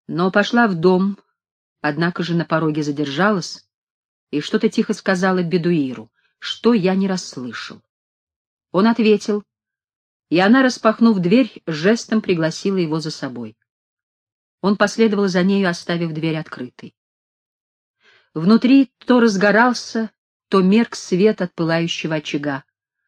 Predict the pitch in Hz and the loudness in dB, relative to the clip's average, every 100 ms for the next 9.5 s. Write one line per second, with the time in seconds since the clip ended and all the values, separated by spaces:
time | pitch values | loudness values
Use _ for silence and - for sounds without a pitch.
0 | _ _ _ _ _ - 208 240 240 233 | _ _ _ _ _ -4 2 4 6 4
1 | 226 220 226 226 220 233 202 - 143 143 | 4 4 4 4 4 4 2 -2 -6 -6
2 | - - 165 156 151 170 220 175 165 - | -8 -6 -2 -2 -2 4 4 4 -2 -2
3 | 190 240 - _ _ _ _ _ _ 151 | 0 0 -4 _ _ _ _ _ _ 2
4 | 226 254 220 233 247 247 202 240 233 - | 4 4 2 4 4 4 4 4 2 -2
5 | 214 - 202 220 220 196 220 196 175 180 | -4 0 2 4 4 4 4 4 2 2
6 | 180 233 - 220 208 - 180 196 185 185 | 2 0 2 -2 0 -2 0 0 0 0
7 | 180 175 165 160 175 180 147 170 160 180 | 0 0 -2 -2 -2 -4 -4 -4 -2 -2
8 | - 165 156 151 165 - 160 - 160 147 | -2 -6 -6 -6 -6 -8 -10 -8 -6 -4
9 | 147 131 123 - 107 | -6 -6 -12 -18 -20